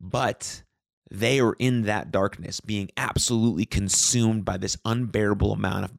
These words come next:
pain that is deteriorating them from the inside out, and they cannot take it anymore. So they're not thinking about you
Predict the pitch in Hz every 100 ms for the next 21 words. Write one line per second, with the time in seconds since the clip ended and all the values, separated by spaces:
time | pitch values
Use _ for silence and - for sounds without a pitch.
0 | _ - 104 101 95 95 - - - 95
1 | 92 101 - 123 117 110 107 104 101 101
2 | 95 92 95 101 98 95 92 95 92 -
3 | - - 87 90 104 - 95 98 104 -
4 | - 110 101 92 92 90 71 - 98 107
5 | 104 - - 120 113 101 82 52 - 101
6 | 107